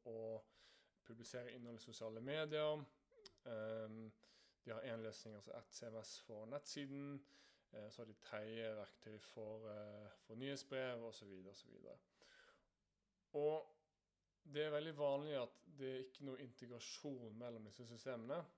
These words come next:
at informasjonsflyten, den er veldig, eh, minimal eller ikke-eksisterende. Eh, og som sagt at, eh, informasjon om potensielle kunder, eh, er, er lagret i et statisk regneark for eksempel, eller en post-it-lapp, eller, eh,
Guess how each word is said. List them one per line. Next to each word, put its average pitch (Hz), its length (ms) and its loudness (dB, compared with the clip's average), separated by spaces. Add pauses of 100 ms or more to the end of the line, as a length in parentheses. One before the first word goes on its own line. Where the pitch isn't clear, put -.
(100)
at - 100 -6
informasjonsflyten, 123 1160 -6
den 120 180 -2
er 117 60 -2
veldig, 110 420 -2 (720)
eh, 113 220 -8
minimal 110 600 2
eller 104 160 -4 (100)
ikke-eksisterende. 110 800 -4 (1300)
Eh, 123 220 2
og 123 180 -2
som 127 100 -4
sagt 117 220 -4
at, 117 160 -8
eh, 107 300 -4
informasjon 113 640 -6
om 113 140 -8
potensielle 107 600 -6
kunder, 107 360 -6 (640)
eh, 104 480 -8
er, 113 60 -4 (140)
er 113 200 -8
lagret 110 420 -6
i 104 120 -6
et 98 340 -10
statisk 104 480 -4
regneark 101 320 -6
for - 100 -12
eksempel, 110 440 -10 (160)
eller 104 240 -8
en 104 80 -8
post-it-lapp, 117 720 -4
eller, 104 480 -4
eh, 107 40 -10